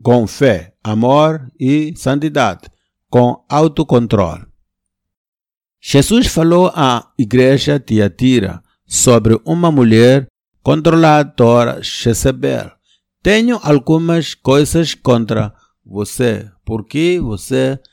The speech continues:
permite que a mulher Jezabel, que se diz profetisa, ensine e reduza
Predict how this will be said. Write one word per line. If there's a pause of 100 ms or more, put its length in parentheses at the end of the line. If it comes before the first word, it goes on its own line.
(240)
permite (100)
que (460)
a
mulher
Jezabel, (380)
que
se
diz
profetisa, (460)
ensine
e (280)
reduza